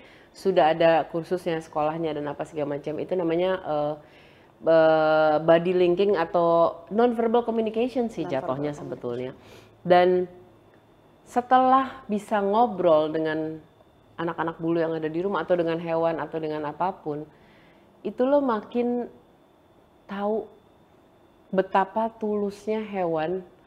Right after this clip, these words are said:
Speaker 1: bahwa mereka ada di hidup kita untuk satu tujuan. Mereka ada tuh untuk ngajarin gue apa gitu, segala macam. Eh,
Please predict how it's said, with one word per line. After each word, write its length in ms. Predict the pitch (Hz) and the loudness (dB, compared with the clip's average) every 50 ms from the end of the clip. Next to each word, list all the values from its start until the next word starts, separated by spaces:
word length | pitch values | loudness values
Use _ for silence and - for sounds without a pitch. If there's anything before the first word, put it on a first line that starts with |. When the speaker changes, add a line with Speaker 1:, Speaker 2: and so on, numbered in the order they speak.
| _ _ _ _ _ _ _ _ _ | _ _ _ _ _ _ _ _ _
Speaker 1:
bahwa 280 | - 180 170 190 190 190 190 | -12 -10 -8 -6 -6 -4 -2
mereka 320 | 196 190 190 190 220 208 | -2 -4 -2 -2 -4 -2
ada 400 | - 185 185 175 180 180 175 - - - - _ _ _ | -2 -4 -4 -2 -2 -2 -2 -2 -8 -20 -20 _ _ _
di 120 | _ 185 170 | _ -10 -8
hidup 300 | 165 185 170 185 175 - | -8 -4 -4 -4 -4 -4
kita 240 | - 175 165 - 190 | -12 -10 -4 -2 -2
untuk 320 | 185 185 185 175 170 - | -2 -2 -4 -6 -10 -12
satu 380 | - - - 165 - - 170 165 | -18 -12 -12 -12 -10 -10 -14 -10
tujuan. 720 | - 170 160 156 160 156 151 151 147 147 147 151 156 160 160 _ _ _ - - - - - - _ _ | -10 -10 -10 -8 -8 -8 -6 -4 -6 -6 -6 -8 -10 -12 -14 _ _ _ -20 -20 -20 -20 -20 -20 _ _
Mereka 480 | _ 165 165 170 165 - 196 202 196 - - - - - - _ | _ -6 -6 -6 -2 -2 -2 -2 -2 -6 -12 -20 -20 -20 -20 _
ada 360 | - 180 175 170 175 185 190 | -8 -8 -6 -2 0 0 0
tuh 180 | 190 190 196 190 | 0 -2 -2 -2
untuk 220 | 190 180 180 180 | -2 -4 -6 -8
ngajarin 680 | 175 170 165 156 151 - 156 151 151 156 156 156 160 160 160 165 _ | -6 -8 -8 -8 -8 -8 -8 -8 -8 -8 -10 -10 -12 -14 -16 -20 _
gue 160 | - 156 151 | -12 -12 -10
apa 600 | - - 151 - - 170 165 160 156 156 165 165 160 | -8 -10 -12 -6 -4 -4 -4 -4 -6 -8 -12 -14 -16
gitu, 240 | - 156 - - 143 | -18 -20 -20 -20 -20
segala 340 | 139 - - 147 143 139 131 | -20 -16 -16 -14 -12 -12 -14
macam. 400 | 135 131 131 135 - 131 135 135 - _ _ - - - _ - - - - _ | -14 -16 -18 -16 -16 -16 -16 -18 -20 _ _ -20 -20 -20 _ -20 -20 -20 -20 _
Eh, 460 | _ - 160 160 160 160 160 156 156 | _ -2 0 2 4 4 2 2 0